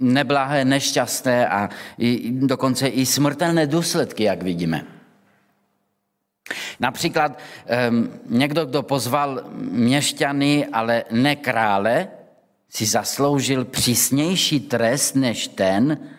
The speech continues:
kdo nikoho nepozval. Ignorovat prohlášení krále nebo jeho pozvání zaručovalo přísný trest.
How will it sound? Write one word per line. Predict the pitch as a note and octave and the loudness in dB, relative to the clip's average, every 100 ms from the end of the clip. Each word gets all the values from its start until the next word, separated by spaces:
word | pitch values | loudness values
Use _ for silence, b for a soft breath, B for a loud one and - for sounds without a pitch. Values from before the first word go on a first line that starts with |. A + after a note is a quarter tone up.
| B | B
kdo | - B2 A2 | -4 -2 0
nikoho | A#2 C#3+ C#3 B2+ A#2 | 2 2 0 0 2
nepozval. | B2+ B2+ - C3 G#2+ F2+ - - - _ _ _ _ _ _ _ _ _ _ _ _ _ _ _ _ _ - B B B | 2 2 2 0 0 -2 -6 -12 -20 _ _ _ _ _ _ _ _ _ _ _ _ _ _ _ _ _ -10 B B B
Ignorovat | B2 C3+ F3+ A#3+ A3+ C#3+ - | -2 2 2 2 2 0 0
prohlášení | D3+ D3+ D#3+ F#3+ - F3 D3 A2+ | 0 0 0 0 0 2 2 2
krále | B2+ C3+ F#3 G3+ C3+ | 0 0 2 2 2
nebo | B2+ A2+ B2+ | 2 2 2
jeho | E3+ E3+ | 2 0
pozvání | C3 A#2 G#2 C3+ F3 G#3+ C#3 G2+ - - - - _ B B G#2 | -2 -2 0 0 0 0 0 0 -4 -12 -20 -20 _ B B -2
zaručovalo | A2 C3 F3+ - F#3+ E3 D#3 D3+ D3+ C#3 - B B - | 0 0 0 0 2 2 2 2 2 2 -2 B B -2
přísný | - F#3 F#3+ - E3+ D#3+ | 2 4 4 2 2 2
trest. | E3 D3 - - - | 0 -2 -2 -6 -10